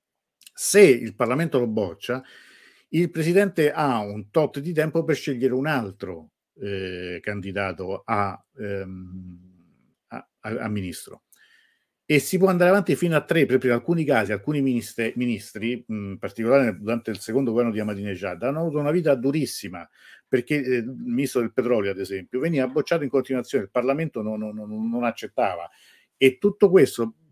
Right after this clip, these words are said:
porta a, a un, a un meccanismo in base al quale, qualora il Parlamento bocciasse alla fine tutti i ministri, o comunque una, una maggioranza dei ministri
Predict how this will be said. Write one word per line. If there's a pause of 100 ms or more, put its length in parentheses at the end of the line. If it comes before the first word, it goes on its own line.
porta
a,
a
un,
a
un
meccanismo
in
base
al
quale,
qualora (460)
il
Parlamento
bocciasse
alla
fine (100)
tutti
i
ministri,
o
comunque
una,
una
maggioranza
dei
ministri